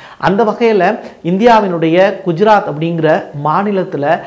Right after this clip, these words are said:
நவாநகர் அப்படின்னு அன்னைக்கு இருந்த ஒரு பகுதியை ஆண்டுகிட்டு இருந்த ஒரு மகாராஜாவினுடைய பேர் தான் திக் விஜய் சிங் ஜடேஜா அப்படிங்கிறவர். இந்த மகாராஜா உலகத்தினுடைய நாட்டு நடப்புகள் எல்லாத்தையுமே உன்னிப்பா கவனிச்சுக்கிட்டு இருந்த நேரத்துல தான்,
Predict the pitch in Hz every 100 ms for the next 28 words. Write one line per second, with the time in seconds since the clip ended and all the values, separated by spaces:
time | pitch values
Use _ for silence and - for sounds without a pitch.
0 | - - 151 160 185 233 226 175 180 -
1 | 143 160 160 214 - - - 165 240 262
2 | 226 202 220 226 214 160 - 160 185 175
3 | 151 151 - - - 156 240 247 196 156
4 | 156 151 160 156 151 143 139 139 180 170
5 | 156 147 143 131 127 127 147 151 139 -
6 | - - - _ 220 220 - 156 151 170
7 | 165 170 165 - 127 139 156 139 143 131
8 | - 120 123 120 107 113 - - _ -
9 | - 180 220 208 165 185 226 180 151 156
10 | - 151 160 196 175 165 147 143 147 151
11 | - - 143 165 147 143 156 151 151 143
12 | 143 151 156 147 147 143 151 160 165 156
13 | 139 147 139 135 139 127 127 135 139 131
14 | 123 135 165